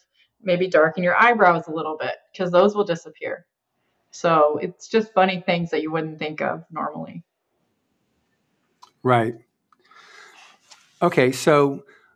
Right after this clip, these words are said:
Speaker 2: in terms of weight, now you made a comment also about weight. Like, what's the data in terms of, uh,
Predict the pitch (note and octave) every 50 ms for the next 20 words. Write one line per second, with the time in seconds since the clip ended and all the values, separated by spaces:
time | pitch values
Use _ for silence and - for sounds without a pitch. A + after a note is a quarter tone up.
0 | _ _ _ - D3 C#3 C3+ - - F3+ F3+ F#3 F3+ E3 - - - D3 C#3+ C#3
1 | C#3 C3+ C3 B2+ B2 - - - - - - _ _ _ _ _ _ _ _ _
2 | _ _ _ _ - D#3 A#2+ A#2+ C3 C3+ C3+ B2+ C3 - - - - _ _ _
3 | - C3+ B2+ B2 B2 B2 B2 B2+ B2+ C3 C3 C3 C3 - - D3 C3+ C3 B2+ B2
4 | B2+ B2+ - - A#2 A#2+ A#2+ G#2+ B2+ C3 B2+ B2+ B2+ A#2+ A#2+ A#2 - _ _ -
5 | - - _ _ _ _ _ _ _ _ _ - - _ _ _ _ _ _ _
6 | _ _ _ _ - _ - G#3+ C3+ C3+ F3+ F#3 - - - F3+ C#3+ A#2+ D#3 D3
7 | D3+ D#3 D#3+ D#3+ D3 C#3 C3 - D#3 C#3+ C#3+ C#3+ B2 C#3+ C3+ C3+ C3 B2+ B2 -
8 | - - _ - C#3 B2+ B2 B2